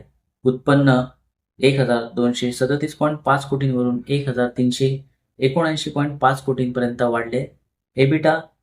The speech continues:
दोनशे सतरा पॉइंट चार कोटींवरून दोनशे पंचेचाळीस पॉइंट सात कोटींपर्यंत वाढलाय. तर एबिटा मार्जिन सतरा पॉइंट सहा टक्क्यांवरून सतरा पॉइंट आठ टक्क्यांवर सुधारले आहे. मंगळवारी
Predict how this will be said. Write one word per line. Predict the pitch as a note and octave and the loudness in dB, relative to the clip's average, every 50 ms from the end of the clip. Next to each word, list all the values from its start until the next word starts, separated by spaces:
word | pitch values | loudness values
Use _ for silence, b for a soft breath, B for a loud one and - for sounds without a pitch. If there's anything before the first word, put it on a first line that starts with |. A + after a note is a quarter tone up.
| _ - | _ -2
दोनशे | C3 C3 C3 - C#3 | -2 -2 -2 -2 -6
सतरा | C3+ C3 B2 C3 B2+ B2+ | -6 -4 -2 0 0 0
पॉइंट | B2+ C3 B2+ B2+ C3 - - | 0 0 -2 -4 -4 0 2
चार | B2+ C3 C#3 | 2 2 2
कोटींवरून | C3+ C3+ A#2+ B2+ A#2+ B2 B2 A#2+ A#2 A2+ A2 | 0 -4 -6 -4 -2 -2 -2 -2 -2 -4 -6
दोनशे | A#2 A#2 A#2+ - C3+ | -6 -6 -6 -8 -8
पंचेचाळीस | C3+ C3 B2+ C3+ D3 D3+ D3+ D3+ D3+ D3+ - | -8 -8 -6 -4 -2 0 0 0 -2 -4 -6
पॉइंट | - C3 B2+ C3+ C#3 C#3 | -6 -4 -2 -2 -2 -4
सात | - - - C3 C3 C#3 - - | -4 -2 0 0 0 0 -2 -6
कोटींपर्यंत | - B2+ A#2+ C3 B2+ B2 B2 B2 B2+ B2+ B2 - A#2 | -6 -4 -2 -2 -4 -2 -2 -4 -4 -4 -4 -6 -6
वाढलाय. | A2+ A2+ A2+ A#2 A2+ A2+ A2+ A#2 B2 B2+ C#3+ - - _ _ _ _ _ _ - | -6 -4 -2 0 0 0 2 2 0 0 -2 -4 -10 _ _ _ _ _ _ 0
तर | C3 B2+ B2 B2 | 2 2 2 0
एबिटा | - C3 B2+ C#3+ D3 D3 D3 | 0 0 0 2 2 2 2
मार्जिन | D3 C#3+ C#3 C3 B2+ A#2+ A#2+ B2 | 4 2 2 0 -2 -4 -6 -6
सतरा | - - B2+ B2+ - C#3 C#3 | -6 -8 -6 -4 -2 -2 -2
पॉइंट | C#3 C3+ B2+ B2 B2 B2 B2 - | 0 0 0 -2 -2 -4 -6 -10
सहा | - - C3 C3 D3 | -6 -2 -2 -2 -2
टक्क्यांवरून | D3+ D3 C3+ C3+ - B2+ B2 B2+ B2+ B2+ A2+ A2+ A2+ - - _ _ _ _ _ _ - | -2 -6 -8 -4 -2 -2 0 0 0 0 -2 -4 -6 -10 -14 _ _ _ _ _ _ -4
सतरा | - C#3 C3+ C#3+ D3+ D3+ | -2 -2 0 0 0 0
पॉइंट | D3+ D#3 D#3+ D#3 - | 0 -2 -2 -2 -2
आठ | C3+ C3+ C3+ C3+ - | -2 -2 -2 -2 -4
टक्क्यांवर | C3 B2 - - B2+ C3 B2+ A#2 A2+ A2+ A#2+ | -8 -4 -2 -2 -2 0 0 -2 -2 -2 -4
सुधारले | B2 - - B2 A#2+ B2 B2 B2 B2 A#2+ | -6 -6 -4 -2 2 2 2 2 0 -2
आहे. | A#2+ B2 - - _ _ _ _ _ _ _ _ _ _ - | -4 -6 -8 -10 _ _ _ _ _ _ _ _ _ _ 0
मंगळवारी | B2+ B2 B2+ C3+ C3+ C3+ C3+ C3 C3 B2+ B2 B2 | 2 4 4 4 4 4 4 4 2 2 0 0